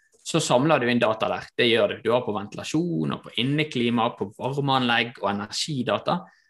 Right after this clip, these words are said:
Men du samler det i en P C under pulten til driftsteknikere, eh, som mest sannsynlig ikke virker nå lenger, og etter man har prøvd å tatt og recoveret den harddisken et par ganger.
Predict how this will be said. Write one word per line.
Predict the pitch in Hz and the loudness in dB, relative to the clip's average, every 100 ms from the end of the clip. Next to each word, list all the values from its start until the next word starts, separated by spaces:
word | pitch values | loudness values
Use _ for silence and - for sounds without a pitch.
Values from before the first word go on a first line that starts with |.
| _ | _
Men | 131 | 0
du | 139 | 0
samler | - 139 165 175 | 0 0 0 0
det | 123 | 0
i | |
en | 113 - | -2 -6
P | - 127 | -2 -2
C | 147 - 117 | -2 -4 -4
under | 165 - 135 113 | -4 -4 0 0
pulten | 127 120 - 101 - | 0 -2 -6 -12 -2
til | 107 98 101 - | 0 0 -6 -6
driftsteknikere, | 139 - 107 110 110 117 240 - _ _ _ _ _ _ - | -6 -4 -6 -4 0 0 0 -6 _ _ _ _ _ _ -4
eh, | 107 110 | -2 -2
som | - 120 110 104 | 0 0 0 0
mest | 127 135 | 0 0
sannsynlig | 107 151 156 131 | -2 2 2 2
ikke | 117 117 | 2 -2
virker | - 113 | 0 -2
nå | 110 | 0
lenger, | 95 98 131 143 - | -2 0 0 0 -2
og | 101 101 110 | 0 2 0
etter | 110 113 | -2 -2
man | 107 | -2
har | 104 | -2
prøvd | 117 104 101 | -2 0 0
å | 101 | 0
tatt | 110 104 117 | -2 -6 -8
og | 117 107 | -8 -8
recoveret | 107 117 107 104 | -4 -2 -2 -2
den | 104 113 | -2 0
harddisken | 113 104 - 107 | 0 0 -6 -6
et | 107 | -2
par | 104 | -2
ganger. | 107 127 185 | 0 0 -2